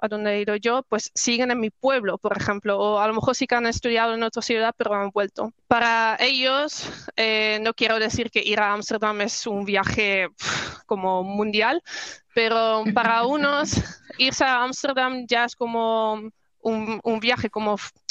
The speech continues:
Speaker 1: como fuera de su ciudad. Creo que porque las distancias en Holanda son tan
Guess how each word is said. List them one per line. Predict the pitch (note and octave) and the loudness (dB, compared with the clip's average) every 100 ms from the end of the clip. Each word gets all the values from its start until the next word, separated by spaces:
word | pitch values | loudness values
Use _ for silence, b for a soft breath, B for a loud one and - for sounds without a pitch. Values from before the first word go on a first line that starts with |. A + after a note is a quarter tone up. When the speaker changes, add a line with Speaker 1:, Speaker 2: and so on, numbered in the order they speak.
| - | -10
Speaker 1:
como | - G#3+ | -4 -4
fuera | G3+ B3 A#3+ | 0 2 2
de | A3+ | 0
su | A3+ A#3 A3+ G#3 | -2 -2 0 -2
ciudad. | - A#3 A3 G#3+ B B B B B - _ | 0 2 2 0 B B B B B -20 _
Creo | - C4 D4 | 0 2 2
que | F4 | 0
porque | - C4+ C4+ B3 | 0 2 2 2
las | A#3+ A3+ | 2 2
distancias | B3 - C4 C4+ C#4 | -2 0 -2 0 0
en | C4 A#3 A3+ | 0 -2 0
Holanda | A3+ A#3 B3 | 2 2 0
son | B3 A#3 | -2 -6
tan | A3+ A#3+ B3 B3+ | 0 0 2 -2